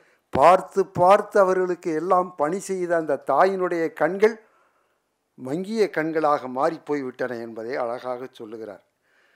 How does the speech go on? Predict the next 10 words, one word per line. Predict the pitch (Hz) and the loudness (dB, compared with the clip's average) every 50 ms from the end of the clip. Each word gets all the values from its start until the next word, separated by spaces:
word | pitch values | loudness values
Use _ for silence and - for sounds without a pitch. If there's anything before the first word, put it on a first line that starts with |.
| _ _ _ _ _ _ _ | _ _ _ _ _ _ _
அந்த | - 147 151 156 160 143 | -8 -6 -4 -2 -4 -2
கவிதையை | - 143 165 202 233 240 226 208 185 | -2 -2 -4 -2 -4 -6 -6 -4 -6
முடிக்கிற | 185 208 233 - 202 190 185 | -6 -8 -8 -6 -4 -2 -2
போது | 180 175 170 | -2 -4 -6
சொல்கிறார், | 147 - 160 151 147 131 139 139 123 110 104 113 - _ _ _ _ _ _ _ _ _ _ _ _ - | -8 -8 -8 -8 -6 -4 -4 -2 -2 -4 -4 -8 -12 _ _ _ _ _ _ _ _ _ _ _ _ -12
"அந்த | - 143 156 160 151 | -10 -8 -6 -6 -6
ஊரிலே | 160 196 233 233 226 226 214 175 139 107 - - 123 | -4 -4 -6 -2 2 2 2 2 2 -2 -4 -12 -6
வீடுகள் | 135 156 208 240 240 196 196 196 | -2 -2 -2 0 0 -2 -2 -2
எப்படி | 175 165 147 - 175 165 | -4 -4 -4 -4 -4 -4
இருக்கும், | 160 156 147 143 - - 143 131 139 | -4 -4 -4 -6 -8 -8 -10 -10 -10